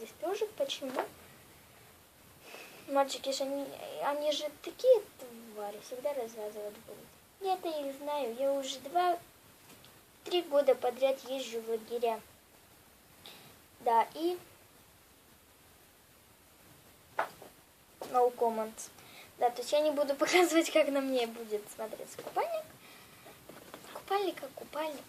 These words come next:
может. Может, мы будем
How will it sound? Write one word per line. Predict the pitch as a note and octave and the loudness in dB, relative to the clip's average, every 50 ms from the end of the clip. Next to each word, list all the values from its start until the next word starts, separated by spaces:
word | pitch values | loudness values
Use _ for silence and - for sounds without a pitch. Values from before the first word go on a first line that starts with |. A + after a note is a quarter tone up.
| - | -16
может. | A3+ A3+ A3 - - - - - - - - - - - - - - - - - - - - - - - - - - - - - - - - - - - - - - - - - - - - - - - - - - - - - - - | -16 -16 -16 -18 -18 -20 -20 -20 -20 -20 -20 -20 -20 -20 -20 -20 -20 -20 -20 -20 -20 -20 -20 -20 -20 -20 -20 -20 -20 -20 -20 -20 -20 -20 -20 -20 -20 -20 -20 -20 -20 -20 -20 -20 -20 -20 -20 -20 -20 -20 -20 -20 -20 -20 -20 -20 -20 -18
Может, | G#3+ G#3+ G#3 G#3 A3 - - - - - - - - - - - | -16 -14 -14 -14 -14 -16 -18 -20 -20 -20 -20 -20 -20 -20 -16 -14
мы | A3+ | -12
будем | G#3+ G#3+ A3 A3+ - A#3+ A#3 A3 - - | -12 -12 -14 -16 -16 -18 -18 -18 -18 -20